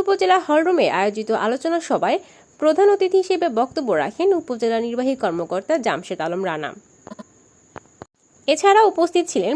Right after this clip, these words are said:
বাংলাদেশ শিশু একাডেমি, আইসিবিসি প্রকল্পের সহকারী প্রকল্প ব্যবস্থাপক মোহাম্মদ মিজানুর রহমান, প্রোগ্রাম কোঅর্ডিনেটর মিনহাজ হাসান সুজন সহ বিভিন্ন শিক্ষা প্রতিষ্ঠানের শিক্ষার্থী ও অভিভাবকবৃন্দ। পরে দিবসটি উপলক্ষে র্যালি অনুষ্ঠিত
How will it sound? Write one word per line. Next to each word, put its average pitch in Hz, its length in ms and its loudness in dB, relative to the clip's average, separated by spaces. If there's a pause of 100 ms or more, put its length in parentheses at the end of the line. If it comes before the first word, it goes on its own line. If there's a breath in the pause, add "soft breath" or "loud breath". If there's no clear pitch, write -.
(100)
বাংলাদেশ 214 340 2 (100)
শিশু 294 180 -2 (120)
একাডেমি, 330 420 0 (420 loud breath)
আইসিবিসি 349 560 2 (100)
প্রকল্পের 330 440 0 (100)
সহকারী 233 360 0 (100)
প্রকল্প 302 300 0 (120)
ব্যবস্থাপক 277 560 -2 (100)
মোহাম্মদ 240 360 -4 (140)
মিজানুর 285 420 0
রহমান, 190 340 -6 (500 soft breath)
প্রোগ্রাম 320 420 4
কোঅর্ডিনেটর 320 680 2 (140)
মিনহাজ 247 380 -2
হাসান 233 320 -6
সুজন 277 280 -4 (100)
সহ 202 140 -10 (180)
বিভিন্ন 240 280 -4 (440 soft breath)
শিক্ষা 330 400 0
প্রতিষ্ঠানের 359 600 -2
শিক্ষার্থী 370 460 -2 (180)
ও - 20 0 (240)
অভিভাবকবৃন্দ। 196 680 -2 (560)
পরে 208 260 2 (120)
দিবসটি 294 440 -2
উপলক্ষে 277 420 0 (100)
র্যালি 240 300 2
অনুষ্ঠিত 208 300 -6